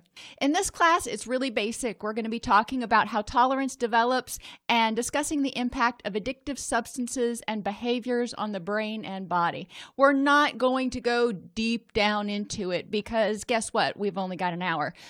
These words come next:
So we're really gonna be hitting the highlights, but I think it's important to recognize and to help clients recognize the, the impact that not only addictive substances, but addictive behaviors have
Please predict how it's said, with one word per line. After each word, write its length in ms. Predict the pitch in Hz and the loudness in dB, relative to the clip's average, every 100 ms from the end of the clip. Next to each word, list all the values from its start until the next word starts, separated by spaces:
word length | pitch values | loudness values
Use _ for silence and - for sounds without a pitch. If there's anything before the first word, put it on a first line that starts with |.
| - | -14
So 380 | - 277 220 220 | -2 6 8 8
we're 180 | 220 - | 6 2
really 300 | 208 269 285 | -2 -2 0
gonna 200 | 285 277 | 0 0
be 120 | 247 240 | -2 -4
hitting 340 | 320 311 269 | -4 -2 -2
the 60 | 214 | -4
highlights, 600 | - 247 254 165 123 - | 0 2 2 2 -2 -4
but 160 | 233 | -2
I 80 | 226 | -2
think 200 | 302 508 | -2 -6
it's 120 | 427 | -4
important 720 | 240 208 - 247 262 269 254 - | -4 -6 0 2 2 0 -10 -8
to 120 | 220 | -6
recognize 840 | 185 196 226 233 226 214 202 208 | -2 -2 -2 -6 0 2 2 0
and 120 | - 233 | -6 -8
to 60 | |
help 260 | 233 311 - | -2 -2 -2
clients 540 | - 240 240 240 - | -2 0 2 0 -6
recognize 800 | 175 175 175 202 190 160 160 185 - _ | -4 -4 -4 -8 -2 0 0 -4 -14 _
the, 320 | 196 240 226 - _ | -6 -4 -4 -6 _
the 220 | 180 233 - | -8 -4 0
impact 680 | 427 453 294 196 160 - - - | -2 -2 2 2 2 -4 -20 -18
that 520 | - 240 233 233 233 - _ - | 2 6 10 10 8 4 _ -6
not 300 | 233 254 311 | 4 6 6
only 300 | 320 294 233 | 4 2 0
addictive 300 | 208 202 214 | -2 -6 -8
substances, 760 | - 233 226 - 233 - 220 208 | -2 0 0 -2 -8 -2 -2 -2
but 160 | - | -4
addictive 480 | 185 185 220 - 190 | -2 -2 -2 -4 -6
behaviors 720 | - 196 226 226 185 185 185 - - - | -6 -2 2 2 2 0 0 -8 -18 -14
have 540 | - 247 226 220 214 | 0 6 8 8 4